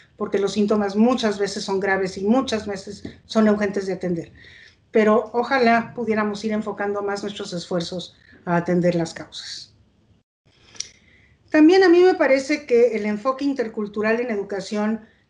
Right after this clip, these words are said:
tiene que ser como la actitud fundamental de base con la cual acercarnos a los otros diferentes con quienes vamos a entrar en interacción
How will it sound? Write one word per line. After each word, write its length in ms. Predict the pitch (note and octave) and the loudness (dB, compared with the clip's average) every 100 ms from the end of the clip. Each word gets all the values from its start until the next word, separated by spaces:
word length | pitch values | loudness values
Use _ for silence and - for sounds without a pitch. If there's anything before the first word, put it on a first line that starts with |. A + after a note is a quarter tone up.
| _ | _
tiene 300 | B3 C#4+ C#4+ | -2 0 0
que 140 | A3+ | -2
ser 480 | - A#3 A#3 A3+ - | 0 0 0 -2 -8
como 280 | A#3 G#3+ G3+ | -4 -4 -2
la 140 | G3+ | -4
actitud 520 | G3+ - G#3+ - C#4+ | -6 -8 -16 -4 -6
fundamental 800 | - D4 B3+ A3 G3 G3 A3+ A#3 | 0 2 2 0 -2 0 0 2
de 100 | A3 | 0
base 420 | G3+ G#3 A3+ A#3+ A3+ | 0 0 0 -2 -4
con 160 | F#3+ | -6
la 120 | F3+ | -6
cual 260 | F3+ G#3 G#3 | -6 -4 -4
acercarnos 960 | G3+ F#3 F3 - G#3 G3+ G3 F#3+ - - | -4 -6 -10 -4 -4 -2 -4 -6 -12 -14
a 60 | G3+ | -8
los 200 | F3 F3+ | -8 -6
otros 340 | F#3+ F#3+ F#3 | -8 -6 -6
diferentes 600 | F3+ - E3+ F#3 F#3+ F3+ | -8 -6 -2 -2 -2 -8
con 160 | F3+ F3 | -4 -4
quienes 240 | E3+ E3+ | -2 -2
vamos 320 | F#3 F#3 F#3 | 0 0 -2
a 20 | F3+ | -4
entrar 260 | E3+ F3 | -4 -2
en 120 | F3 F3 | 0 0
interacción 560 | E3 E3 E3 G3+ F#3 | -2 -4 -4 -2 -2